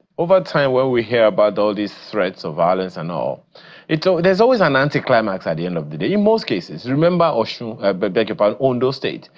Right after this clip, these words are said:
in the days of Ogbeni, uh, you know, Akeredolu, late Akeredolu, who said, "Look, all the political comments that people are making, they're what he called political gunshots. They don't kill anybody." So,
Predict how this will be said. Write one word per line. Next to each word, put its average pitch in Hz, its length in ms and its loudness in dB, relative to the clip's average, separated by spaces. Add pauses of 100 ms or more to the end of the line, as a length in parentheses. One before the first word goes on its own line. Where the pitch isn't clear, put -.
(300)
in 117 140 -4
the 117 100 0
days 123 320 2
of 107 100 0
Ogbeni, 101 640 -2
uh, 82 460 2
you 85 180 -2
know, 76 200 -2
Akeredolu, 90 920 -2
late 92 220 -4
Akeredolu, 85 600 -8 (420)
who 147 100 -6
said, 127 260 2
"Look, 107 300 -2
all 143 280 2
the 147 140 0
political 131 1040 -2
comments 127 320 -2
that 110 160 0
people 120 260 -4
are 104 80 4
making, 113 460 -4
they're 104 140 2
what 123 200 -2
he 123 300 -4
called 117 500 0 (380)
political 143 480 0
gunshots. 131 640 -2
They - 120 -10
don't 143 240 -2
kill 135 220 0
anybody." - 480 -2
So, 117 380 0